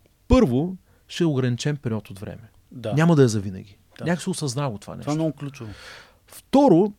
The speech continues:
Speaker 1: осъзнах, че хората ще се обърнат към здравеопазването супер много, защото това е единствения шанс за спасение, нали? Финансовата индустрия няма да спаси от,
Speaker 2: Да.
Speaker 1: нали, с цялото ми уважение към колегите,
Speaker 2: Да.
Speaker 1: към, от, а, covid пандемията. Осъзнах, че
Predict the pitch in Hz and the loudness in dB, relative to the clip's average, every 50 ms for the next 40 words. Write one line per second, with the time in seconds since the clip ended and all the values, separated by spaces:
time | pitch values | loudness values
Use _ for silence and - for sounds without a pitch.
0 | _ _ - 139 127 - 131 123 110 127 170 202 190 - - - 180 175 - - | _ _ -8 -6 -4 -4 -4 -2 0 0 0 0 0 -2 -2 -2 -2 -2 -2 -4
1 | 165 - - 165 147 127 117 156 170 160 - - 139 135 117 123 117 117 110 - | -6 -4 -2 -2 -2 -2 0 0 0 0 -2 -2 -4 -4 -2 -2 -2 -4 -4 -2
2 | - 127 127 131 139 123 - - - 170 - 135 110 101 110 110 120 135 139 - | -2 -2 -2 -2 -2 -4 -4 -6 -8 -4 -4 -4 -4 -2 -2 -2 -4 -4 -4 -4
3 | - 143 - _ _ _ _ _ _ - - 156 143 135 127 131 147 151 - - | -6 -6 -6 _ _ _ _ _ _ -4 0 2 2 2 2 0 -2 -4 -4 -4
4 | 151 147 - - 151 151 156 147 - - 165 - - 190 185 135 98 92 101 107 | -4 -4 -2 0 0 0 -2 -2 -2 -2 -2 0 2 2 0 0 0 -2 -4 -4
5 | 107 110 107 - _ _ _ _ _ - - 156 160 175 180 - 180 - 151 139 | -4 -6 -8 -10 _ _ _ _ _ -2 4 6 6 6 6 6 4 4 4 4
6 | 147 156 - - 180 180 170 165 170 175 170 - 143 123 - 135 110 95 - - | 2 2 0 0 2 2 4 4 4 2 2 0 -4 -4 -4 -4 -6 -6 -8 -14
7 | - - _ - 139 - 139 - - - - - - _ _ _ _ _ - 101 | -20 -18 _ -8 -4 -2 -2 -2 -4 -8 -18 -20 -20 _ _ _ _ _ -8 -6
8 | 101 107 104 - - 135 120 110 - 117 113 107 110 101 117 120 104 95 - - | -6 -6 -4 -2 -2 -2 -2 0 0 -2 -2 -2 -2 0 0 0 -2 -2 -4 -8
9 | 92 90 - 101 98 90 80 - - - - - - _ - 123 120 123 123 120 | -10 -8 -8 -8 -8 -8 -10 -12 -16 -18 -20 -20 -20 _ -6 -4 -2 -2 -2 -2
10 | 135 131 117 - - - - 139 135 135 131 131 131 127 127 - - - _ _ | -2 -4 -6 -6 -10 -6 -4 -2 0 2 2 2 2 0 -2 -4 -10 -16 _ _
11 | _ - 156 147 143 135 - 117 107 95 98 87 80 - - - - _ _ - | _ -2 0 0 0 -2 -2 -4 -4 -4 -4 -6 -8 -10 -14 -16 -20 _ _ -20
12 | - - - - - - - - - - - - _ _ _ _ _ _ - 131 | -20 -20 -20 -20 -20 -20 -20 -20 -20 -20 -20 -20 _ _ _ _ _ _ -6 -4
13 | - - 135 117 117 165 202 226 - - - - 220 220 226 | -2 -2 -2 0 4 4 4 4 4 0 0 0 2 0 0